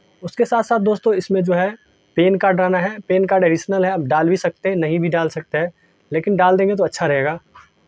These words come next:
और राशन कार्ड होना आवश्यक है, अगर राशन कार्ड आपके पास नहीं है तब पर भी हो जाएगा।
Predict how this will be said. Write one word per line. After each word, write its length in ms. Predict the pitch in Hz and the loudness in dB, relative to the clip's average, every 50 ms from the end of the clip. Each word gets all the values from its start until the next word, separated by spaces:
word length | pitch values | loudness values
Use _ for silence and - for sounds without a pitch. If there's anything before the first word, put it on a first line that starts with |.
| _ _ _ _ _ | _ _ _ _ _
और 100 | - 170 | -2 2
राशन 360 | 170 196 202 208 - - 233 220 | 2 4 2 2 2 0 0 2
कार्ड 200 | - 226 226 196 | 2 0 2 2
होना 240 | 175 175 175 185 190 | 2 2 2 2 2
आवश्यक 420 | 185 175 170 175 170 - - 190 - - - - - | 2 2 0 0 0 -2 -4 -6 -8 -10 -12 -10 -6
है, 240 | 135 160 180 208 - - - - - - - - - - | -4 -4 -4 -4 -6 -12 -18 -20 -20 -20 -20 -20 -6 -2
अगर 160 | 196 196 233 220 | 2 2 4 4
राशन 280 | 220 220 214 247 226 | 4 2 2 0 0
कार्ड 180 | 220 233 220 220 | 0 2 2 2
आपके 200 | 208 214 - 202 | 2 2 0 0
पास 280 | 196 208 196 185 - | 2 2 0 0 0
नहीं 180 | 196 190 214 214 | 0 2 2 2
है 180 | 190 196 220 220 - - | 2 0 -2 -6 -8 -6
तब 100 | - 180 | -6 -4
पर 160 | - 208 196 190 | 0 2 2 2
भी 100 | 202 190 | 2 2
हो 180 | 156 156 165 175 | 2 2 2 2
जाएगा। 340 | 175 170 160 151 165 180 | 2 2 2 0 -2 -4